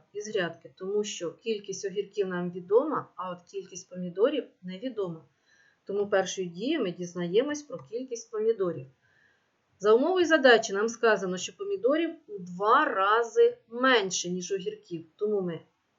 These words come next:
вісімнадцять ділимо на два і дізнаємося, що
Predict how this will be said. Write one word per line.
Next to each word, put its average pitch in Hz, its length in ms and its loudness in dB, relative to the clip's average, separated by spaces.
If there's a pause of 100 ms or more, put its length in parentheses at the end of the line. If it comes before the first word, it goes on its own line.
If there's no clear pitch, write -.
(120)
вісімнадцять 214 920 -2 (100)
ділимо 254 560 0
на 269 140 0
два 190 380 -4 (160)
і 185 80 -20
дізнаємося, 196 960 -6 (580)
що 196 540 2